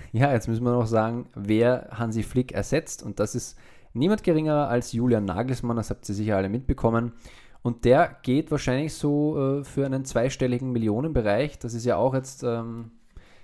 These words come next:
in den letzten Jahren zum Trend geworden, dass man auch die Trainer aus den Verträgen herauskauft.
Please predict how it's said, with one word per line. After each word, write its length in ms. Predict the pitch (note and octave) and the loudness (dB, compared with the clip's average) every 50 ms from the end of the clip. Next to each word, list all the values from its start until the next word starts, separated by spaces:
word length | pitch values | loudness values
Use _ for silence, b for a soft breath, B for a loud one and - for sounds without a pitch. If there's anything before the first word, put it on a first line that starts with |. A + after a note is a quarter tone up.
| - - | -14 -8
in 100 | - A#2 | -2 2
den 160 | A#2+ A#2+ A#2 | 2 2 4
letzten 560 | A2 G#2 A#2 B2 - - - - - C3 B2+ B2+ | 6 4 4 4 2 -2 -10 -6 -4 -2 -2 -2
Jahren 480 | A#2 G#2 G2 G2 G#2 A2 A#2+ C3 C3+ | 0 0 2 2 2 2 2 0 0
zum 220 | C3 - C3 B2 - | -2 -4 -6 -4 -2
Trend 320 | A2+ A#2 B2 C3+ C3 C3 | -2 -2 -2 -2 -4 -2
geworden, 680 | - B2+ A#2+ B2 B2 B2 A#2+ B2 B2 B2 B2 B2 B2 | -2 0 4 4 4 4 4 2 0 -6 -6 -8 -6
dass 240 | - A#2 A2 G#2+ - | -2 -2 -2 -2 -2
man 220 | A#2+ A2+ A2+ A2+ | -4 -4 -2 -2
auch 280 | A2 F#2+ G#2 G#2 - - | -2 -2 -2 -2 -2 -6
die 200 | - - A#2 - | -8 -8 -6 -6
Trainer 340 | - - A#2 B2 D3+ D#3+ B2+ | -4 -2 0 0 2 2 2
aus 160 | G#2+ G#2 - | 2 0 0
den 140 | - G#2 G2+ | -4 -8 -8
Verträgen 560 | - - G#2+ - - G#2+ G#2 G#2 G#2 A#2 A2 | -8 -8 -8 -6 -2 0 0 0 0 -2 -2
herauskauft. 960 | A2 G2+ G2 F2+ F#2+ A2 - - - - - A#2 A#2 C#3+ F3 - - - - | -2 -2 2 2 2 0 0 -4 -8 -4 0 2 2 2 2 0 -4 -14 -20